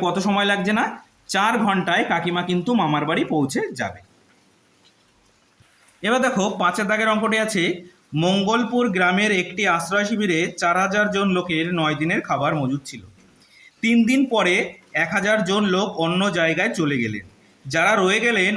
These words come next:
অবশিষ্ট খাবারে তাদের আর কতদিন চলবে? ত্রৈরাশিক পদ্ধতিতে হিসাব করে লিখি। এখানে একটু দেখো আমাদের ভালো করে বুঝে নিতে হবে, চার হাজার জন লোকের নয় দিনের খাবার ছিল,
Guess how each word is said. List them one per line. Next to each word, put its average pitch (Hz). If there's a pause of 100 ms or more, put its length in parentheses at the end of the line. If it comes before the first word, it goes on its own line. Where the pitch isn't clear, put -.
(120)
অবশিষ্ট 180 (140)
খাবারে 196 (180)
তাদের 175 (100)
আর 202 (120)
কতদিন 170 (120)
চলবে? 147 (120)
ত্রৈরাশিক 170 (120)
পদ্ধতিতে 151 (160)
হিসাব 143
করে 185
লিখি। - (640)
এখানে 220
একটু 233
দেখো 226
আমাদের 196
ভালো 175
করে 214 (100)
বুঝে 170
নিতে 196
হবে, 165 (460)
চার 185
হাজার 220
জন 233
লোকের 233 (120)
নয় 185
দিনের 247
খাবার 135
ছিল, 104